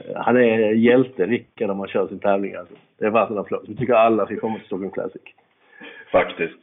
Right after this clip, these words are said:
Speaker 2: Om man inte är rädd för att bli smittad, det vill säga då. Men det ska väl inte vara någon risk. Eh, jag ska för-, jag, jag vet inte om han har tänkt, haft det i åtanke, men jag ska försöka lobba till honom, precis som Sharam tänkte där, att, eh,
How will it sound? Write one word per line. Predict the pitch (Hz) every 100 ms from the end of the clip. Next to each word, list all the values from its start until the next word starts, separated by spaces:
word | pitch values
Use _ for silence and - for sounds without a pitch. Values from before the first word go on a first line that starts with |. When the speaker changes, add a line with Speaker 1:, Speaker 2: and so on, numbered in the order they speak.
| _ -
Speaker 2:
Om | 120
man | 123
inte | 110 107
är |
rädd | 98 90
för |
att | 90
bli | 87
smittad, | - 80 82
det | 76
vill | 73
säga | - 64 71
då. | 71
Men | 82 80
det |
ska | - 78
väl | 78
inte | 78
vara | 76
någon | 76
risk. | 69 - - - - -
Eh, | 95 104 101 101 98 104
jag | 110
ska | 120
för-, | 135 117
jag, | 135 139
jag | 135
vet | 151
inte | 151 127
om |
han | 123
har | 113
tänkt, | 123 120 113 107
haft | 113 113
det |
i | 98
åtanke, | 95 107 117 113 82
men | 87
jag | 92
ska | 90
försöka | 101 98
lobba | 101 95 98
till | 98
honom, | 90 92
precis | 92 90
som | 92
Sharam | 110 98 82 82
tänkte | 78 - -
där, | 78 78
att, | 92 _
eh, | -